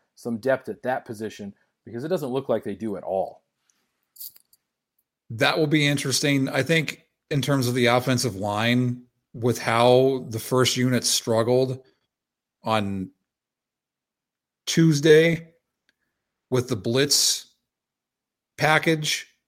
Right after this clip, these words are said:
Speaker 2: in practice, and that's where they send more than four, that's where the defense sends more than four pass rushers, so they,
Speaker 1: Right.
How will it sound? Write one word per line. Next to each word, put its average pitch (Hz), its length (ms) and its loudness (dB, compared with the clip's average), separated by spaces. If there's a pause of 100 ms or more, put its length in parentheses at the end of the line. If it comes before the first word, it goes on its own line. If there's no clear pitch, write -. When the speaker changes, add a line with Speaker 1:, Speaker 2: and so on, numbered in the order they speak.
Speaker 2:
in 117 160 -2
practice, 127 800 -2 (1300)
and 123 100 0
that's 127 320 2
where 127 320 2
they 120 160 4
send 127 320 2
more 120 240 4
than 113 160 0
four, 117 640 2
that's 117 200 -4
where 131 80 2
the 113 80 0
defense 120 460 -2
sends 123 240 0
more 117 240 2
than 104 120 -4
four 110 240 -2
pass 113 360 -2
rushers, 127 400 0
so 113 100 -4
they, 107 80 -2
Speaker 1:
Right. 104 220 -2